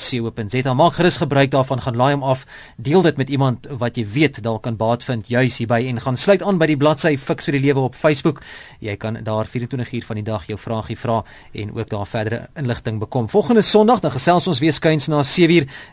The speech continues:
in die program Fix vir die Lewe. As jy met my wil kontak maak, my e-pos is baie maklik, vul by R S G punt C O punt Z A. Gustaf,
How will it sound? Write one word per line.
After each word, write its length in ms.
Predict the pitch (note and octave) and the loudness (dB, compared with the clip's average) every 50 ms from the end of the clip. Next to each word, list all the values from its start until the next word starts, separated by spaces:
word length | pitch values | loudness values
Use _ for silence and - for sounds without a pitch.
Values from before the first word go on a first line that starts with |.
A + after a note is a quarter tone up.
| - B2 | -8 -6
in 60 | A#2+ | -6
die 60 | A#2+ | -2
program 420 | - B2+ A2+ - A#2+ A#2+ A#2+ B2+ B2 A#2 | -2 -4 -4 0 0 0 2 0 -2 -6
Fix 460 | A2 - - - B2+ A#2+ C3+ - - - | -10 -12 -6 -4 -4 -4 -4 -6 -8 -8
vir 200 | A#2+ - C3+ B2 | -8 -8 -6 -4
die 40 | A2+ A#2 | -2 -2
Lewe. 160 | A#2+ A2+ A#2 A#2 | -2 0 0 -2
As 80 | - | -2
jy 60 | C3+ A#2+ | -2 -4
met 80 | G#2 | 0
my 140 | A2 C3 F#3+ A3+ | 2 4 4 6
wil 140 | G#3 F3+ - | 4 4 2
kontak 320 | F3 F3+ D3 F3+ D#3 C#3+ | 2 0 2 2 0 2
maak, 240 | E3 D#3 D3+ C#3+ C#3+ | 2 2 2 2 0
my 140 | C3+ B2+ C#3 | 0 -2 -2
e-pos 320 | C#3 C#3+ C#3 C#3 B2+ - B2+ | -2 -2 -2 -2 -4 -4 -4
is 80 | G2 F#2+ | -8 -6
baie 160 | G#2+ A2 A2+ A#2 | -6 -4 -4 -4
maklik, 320 | A2+ A2 - - G#2 - - | -4 -6 -6 -8 -14 -14 -12
vul 280 | - - E3+ F3 E3+ - - - - - - - | -6 -2 0 0 0 -2 -6 -18 -20 -20 -6 -4
by 60 | C3+ B2+ | -4 -4
R 140 | C#3+ C#3 C#3 | -2 -2 -2
S 140 | C3 - - | -2 -2 -4
G 140 | - D3 C3+ | -2 -4 -2
punt 160 | C3+ C#3 B2+ A#2 | -2 -2 -4 -2
C 240 | - - - B2+ | -4 -4 -4 -2
O 100 | A#2+ A#2+ | -2 -4
punt 300 | A#2 - A#2+ A2 G#2+ - | -4 -4 -6 -6 -6 -8
Z 220 | A2+ G#2 F2+ A2 A2 - | -10 -8 -8 -8 -6 -6
A. 100 | A2+ G2+ | -8 -6
Gustaf, 480 | - C3+ C3+ - D#3 C#3 C3+ - - | -6 -6 -4 -2 -2 -2 -2 -4 -14